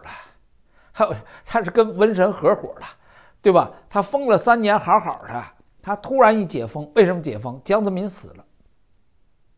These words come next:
江泽民死了，江泽民死了，反华，这真正反习的势力的命脉没了，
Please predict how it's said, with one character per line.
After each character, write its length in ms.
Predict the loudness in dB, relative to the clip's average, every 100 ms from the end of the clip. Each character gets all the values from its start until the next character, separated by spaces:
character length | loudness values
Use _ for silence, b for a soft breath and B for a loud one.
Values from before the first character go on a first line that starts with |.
| _ _ -4
江 200 | 0 0
泽 80 | 0
民 200 | -2 -8
死 180 | -12 -18
了， 60 | _ _ _ _ b b b b 6
江 240 | 6 8
泽 80 | 4
民 180 | 4 0
死 180 | -2
了， 140 | 0 0
反 300 | 0 -6 -6
华， 260 | -8 -8 -10 -10
这 100 | -10
真 300 | 2 2 4
正 160 | 0
反 280 | 0 -6 -8
习 180 | -6 -2
的 120 | -2
势 220 | -2 -6
力 120 | -6 -6
的 140 | -6 -6
命 240 | -4 -2
脉 160 | -4 -4
没 240 | -10 -12
了， 140 | -10